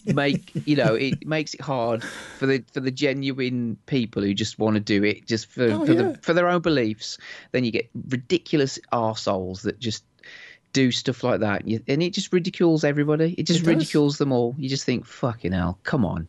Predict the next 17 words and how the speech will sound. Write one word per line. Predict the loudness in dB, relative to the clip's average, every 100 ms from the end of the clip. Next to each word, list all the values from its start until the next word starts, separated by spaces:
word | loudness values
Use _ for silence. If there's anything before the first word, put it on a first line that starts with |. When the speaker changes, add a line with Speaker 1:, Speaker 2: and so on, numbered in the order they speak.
| -2
Speaker 2:
really?" | 2 6 6 6 4 _ -20 -20 -20 _ _ -8
Speaker 1:
Really? | -6 -4 -4 -6 -8 -8
Well, | 2 4
I |
haven't | 6 4
talked | 4 4
to | 2
my |
daughter | 2 2 2
about | 2 -2
it | -2
yet. | -2 0
I |
am | 0 2
gonna | 0 0
have | 2
a, | 2